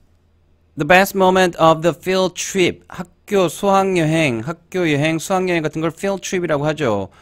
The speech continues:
수학여행의 최고의 순간, moment. Good morning, everyone. 안녕하세요. 좋은 아침이에요.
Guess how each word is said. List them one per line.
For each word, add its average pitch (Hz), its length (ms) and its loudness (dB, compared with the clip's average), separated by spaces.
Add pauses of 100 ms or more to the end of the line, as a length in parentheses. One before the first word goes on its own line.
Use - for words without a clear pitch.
(160)
수학여행의 190 1040 0
최고의 180 1000 0 (100)
순간, 202 520 2 (120)
moment. 160 540 -2 (280)
Good 233 160 -4
morning, 214 600 0
everyone. 165 640 -4 (540)
안녕하세요. 185 760 -2 (120)
좋은 180 240 -4
아침이에요. 175 800 -2